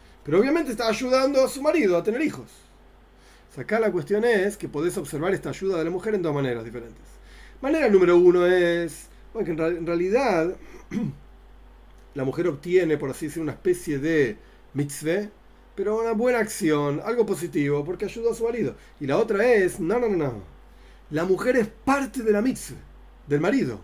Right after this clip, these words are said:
pero es parte de la mitzvah, parte fundamental de la mitzvah de su marido. Por lo tanto, ella también está cumpliendo la mitzvah,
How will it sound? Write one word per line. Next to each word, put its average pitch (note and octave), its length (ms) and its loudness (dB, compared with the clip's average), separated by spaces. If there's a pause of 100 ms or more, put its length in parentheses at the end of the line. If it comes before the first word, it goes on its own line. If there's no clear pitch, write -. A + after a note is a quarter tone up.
(280)
pero A#3 140 6
es A3 40 2
parte B3 260 0
de A3 60 6
la A3 80 2
mitzvah, - 400 -4
parte G3 180 -4
fundamental F3+ 680 -2 (280)
de E3+ 100 -4
la E3+ 100 0
mitzvah G3 260 0
de D3+ 60 -4
su D#3+ 100 -6
marido. G3+ 380 0 (960)
Por D#3 140 0
lo D#3+ 100 2
tanto, D#3+ 420 0
ella G3+ 220 0
también G#3+ 400 -2
está A3 240 -8
cumpliendo G#3 680 0
la B3 140 0
mitzvah, B3 560 0